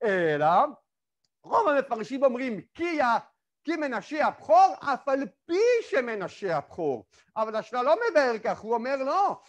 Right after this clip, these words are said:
יכל היה יעקב אבינו בכלל לש-, לשנות את המיקום,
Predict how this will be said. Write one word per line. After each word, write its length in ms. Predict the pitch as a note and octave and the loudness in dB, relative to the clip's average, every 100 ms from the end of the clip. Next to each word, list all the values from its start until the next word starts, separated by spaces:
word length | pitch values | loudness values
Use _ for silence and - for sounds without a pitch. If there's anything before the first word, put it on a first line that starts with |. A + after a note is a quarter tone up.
| _ F3 | _ 0
יכל 400 | - - D4+ E4 | 0 0 0 4
היה 140 | D4+ | 4
יעקב 320 | C#4+ - D#4 D#4+ | 4 4 6 6
אבינו 300 | G#3 A3 B3 | 4 -2 -4
בכלל 300 | A3+ A3 B3 | -4 0 0
לש-, 180 | A3+ C4 | -2 -2
לשנות 480 | C4 A#3+ B3 B3+ C#4+ | -2 -2 -4 -2 -2
את 160 | C4+ | -2
המיקום, 600 | C4+ D4+ F4 G#4 A#4+ F3 | -2 -2 -2 0 0 -2